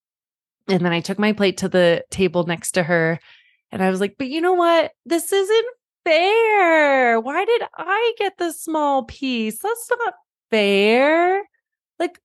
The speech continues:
a little bit of jokingness of her tone, but boy, did her eyes sort of get big. And you could see it was the soft way that the message was landing.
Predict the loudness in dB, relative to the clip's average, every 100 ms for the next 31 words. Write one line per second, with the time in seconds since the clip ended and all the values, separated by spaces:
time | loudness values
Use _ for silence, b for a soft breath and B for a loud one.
0 | _ 0 0 0 0 0 -2 0 -2 -2
1 | _ 0 0 -4 -8 -6 -6 -2 -4 -2
2 | -2 -2 0 2 2 0 0 -2 -4 _
3 | -6 -2 0 0 -2 -2 0 0 0 0
4 | 0 0 -2 -2 -2 -2 -2 -2 0 0
5 | 2 2 2 0 -2 -4 -2 -4 -4 -6
6 | -4 -2 2 4 4 2 0 -10 -18 -6
7 | -2 -2 -4 -6 -6 -4 0 2 2 -2
8 | -8 -2 2 2 2 0 -4 -2 -2 0
9 | -2 0 -4 -2 0 0 0 -2 -2 -2
10 | -6 -8 -8 -10